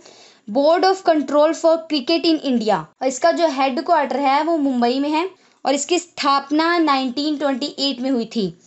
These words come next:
और बीसीसीआई के जो प्रेसिडेंट हैं उनका नाम है सीके खन्ना। और बीसीसीआई के जो चीफ एग्जीक्यूटिव हैं उनका नाम है राहुल जोहरी। और बीसीसीआई के जो मैन कोच हैं उनका नाम है रवि शास्त्री। और जो वुमेन कोच हैं उनका नाम है रमेश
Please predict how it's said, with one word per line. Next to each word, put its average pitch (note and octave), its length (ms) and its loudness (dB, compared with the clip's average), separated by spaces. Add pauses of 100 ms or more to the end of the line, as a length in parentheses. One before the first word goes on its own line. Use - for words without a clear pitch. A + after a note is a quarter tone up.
(200)
और C#4 100 2
बीसीसीआई E4 800 0
के E4+ 120 0
जो E4 100 0
प्रेसिडेंट D4+ 540 0
हैं E4+ 60 4
उनका D#4 200 2
नाम D4+ 180 0
है D#4+ 120 4
सीके D#4 440 -4
खन्ना। A3 540 -8 (200)
और C#4+ 120 2
बीसीसीआई E4+ 840 0
के D#4+ 120 -4
जो E4 100 -2
चीफ E4+ 480 -2
एग्जीक्यूटिव D4 640 -4
हैं D#4+ 60 0
उनका D#4 200 -2
नाम D4+ 200 -2
है E4 120 0
राहुल C#4+ 480 0
जोहरी। A#3+ 500 -4 (100)
और C4+ 80 -2
बीसीसीआई D#4+ 880 0
के E4 160 -2
जो D#4+ 200 2
मैन C#4 420 0
कोच D4+ 340 0
हैं D#4 80 0
उनका D#4 220 -2
नाम D4 200 -2
है D#4+ 120 0
रवि C4+ 260 -2
शास्त्री। D4 640 -2 (260)
और C#4 100 0
जो D4+ 140 0
वुमेन D#4+ 400 -2
कोच C#4 320 0
हैं E4 140 0 (440)
उनका D4+ 260 0
नाम E4+ 240 2
है F4+ 240 2
रमेश D4+ 460 0